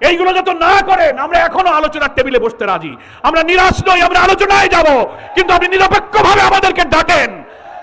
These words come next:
জনগণের যে opinion, will of the people, আর্টিকেল সেভেনে বলা হয়েছে,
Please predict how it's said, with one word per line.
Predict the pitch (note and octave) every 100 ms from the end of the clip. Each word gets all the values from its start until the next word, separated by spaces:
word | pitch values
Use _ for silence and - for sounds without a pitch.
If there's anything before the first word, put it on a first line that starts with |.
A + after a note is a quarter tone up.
| -
জনগণের | D#4 F4 E4+ E4+ E4 E4
যে | D#4 D4 - - - - - _ _ -
opinion, | B3+ E4+ D4+ G3+ - - - _ _ _ _ -
will | F4 D#4+
of | D4
the | C#4+
people, | D#4+ C4+ D#3
আর্টিকেল | E3 C4 C4+ A#3
সেভেনে | - B3+ C#4
বলা | B3 A3
হয়েছে, | A3 - F3+